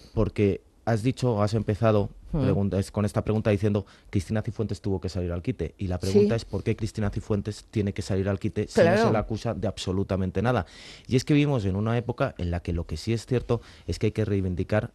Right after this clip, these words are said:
Speaker 1: el Estado de Derecho. Y el Estado de Derecho se aplica tanto a los que son corruptos como a los que son
Speaker 2: Mm.
Speaker 1: inocentes y a los que se les está manchando su imagen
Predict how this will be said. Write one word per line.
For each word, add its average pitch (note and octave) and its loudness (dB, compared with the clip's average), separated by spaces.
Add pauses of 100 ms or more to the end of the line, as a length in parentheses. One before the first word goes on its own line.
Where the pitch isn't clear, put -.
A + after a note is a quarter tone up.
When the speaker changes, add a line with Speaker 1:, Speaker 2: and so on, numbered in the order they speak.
Speaker 1:
el F#2 0
Estado F#2+ -2
de E2 -4
Derecho. F2 -8
Y F#2+ -4
el F2+ -2
Estado B2+ -2
de C3+ 0
Derecho C#3 -4
se - -8
aplica F2+ -4
tanto F#2+ -2
a F2+ 0
los F2 -4
que F2+ -6
son C3+ 0 (240)
corruptos C3 0
como F#2+ -4
a F2 -4
los E2+ -8
que F2+ -8
son B2 -6
Speaker 2:
Mm. D3 -4
Speaker 1:
inocentes C#3 -4 (220)
y G2 -2
a F#2+ 2
los F#2 -2
que - -6
se F#2 -2
les F2+ -2
está G2+ -2
manchando B2 0
su - -4
imagen A#2+ 0